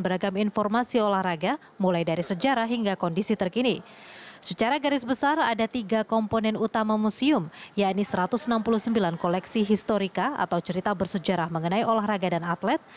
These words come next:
enam puluh lima koleksi heraldika atau penghargaan seperti medali, piagam, dan tropi, serta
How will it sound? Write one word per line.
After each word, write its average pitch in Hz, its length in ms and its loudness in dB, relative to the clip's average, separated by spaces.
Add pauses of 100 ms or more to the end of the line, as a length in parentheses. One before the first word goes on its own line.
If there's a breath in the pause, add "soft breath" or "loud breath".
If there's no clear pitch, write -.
(180 loud breath)
enam 262 240 0
puluh 302 160 2
lima 254 320 2
koleksi 208 560 -4
heraldika 202 960 0
atau 180 240 0
penghargaan 175 480 -2
seperti 190 400 -2
medali, 180 720 2
piagam, 175 480 0
dan 170 160 0
tropi, 269 320 0 (240 loud breath)
serta - 400 -2